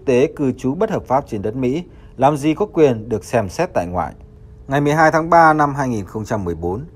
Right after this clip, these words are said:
ông Hoàng Fernando Dũng Thẹo ra hầu tòa tại quận Fairfax, bang Virginia, sau khi nghe trình bày của các bên liên quan và luật sư của hắn. Thẩm phán tòa di trú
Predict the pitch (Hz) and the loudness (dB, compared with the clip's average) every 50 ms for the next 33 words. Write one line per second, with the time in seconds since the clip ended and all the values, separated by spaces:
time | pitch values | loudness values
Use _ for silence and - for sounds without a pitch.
0 | - - - - - - - - 135 147 139 139 131 117 117 113 - - 151 139 | -20 -20 -20 -20 -20 -20 -8 -4 -4 0 2 2 4 2 2 0 0 0 0 0
1 | 139 127 120 110 113 113 98 87 - - - 90 95 147 190 185 - 156 131 101 | 0 -2 0 2 2 2 0 -2 -8 -16 -12 -6 -4 -4 -4 -4 -2 -2 -2 -2
2 | - - - - - - - - 104 113 151 147 135 143 127 123 - - 127 120 | -4 -8 -14 -20 -20 -20 -18 -8 2 4 4 4 6 4 2 0 2 2 4 4
3 | 117 117 117 - 123 113 - - 123 113 107 104 - 139 127 117 - - 143 143 | 4 4 2 0 -4 -4 -2 -2 -2 -2 -4 -6 -4 -2 -2 -2 -2 -2 -4 -4
4 | - - - - - - - - - 120 123 123 120 117 107 113 110 101 127 127 | -6 -10 -18 -20 -20 -20 -20 -10 -2 2 2 2 2 2 -2 -4 -6 -4 -2 -2
5 | 127 123 120 113 101 95 87 - - - - - - - - - 147 143 - 151 | 0 0 0 0 -2 -4 -8 -12 -16 -20 -20 -20 -20 -8 -2 0 0 0 2 2
6 | 147 143 139 123 151 165 165 160 156 131 123 127 120 117 113 110 110 - 110 - | 2 4 4 2 2 -2 -2 -2 -2 -2 2 4 4 6 4 4 2 -2 -2 -2
7 | 147 147 143 131 120 117 110 107 104 - 110 104 101 90 82 - - 92 98 107 | 0 0 2 2 2 0 -2 -4 -4 -4 -4 -2 -4 -6 -10 -14 -8 -4 -2 0
8 | 113 110 101 - - 123 - - - 87 85 82 90 107 135 - - - - - | 0 0 -2 -2 -4 -6 -4 -4 -8 -8 -8 -8 -10 -10 -12 -16 -18 -20 -20 -20
9 | - - - - 143 127 110 139 127 131 156 170 175 165 127 113 107 123 127 117 | -20 -20 -8 -6 -6 -2 2 2 2 2 2 0 2 2 2 2 0 0 -2 -2
10 | 107 - - 117 110 120 160 170 | -2 -4 -4 -2 -2 -2 -4 -6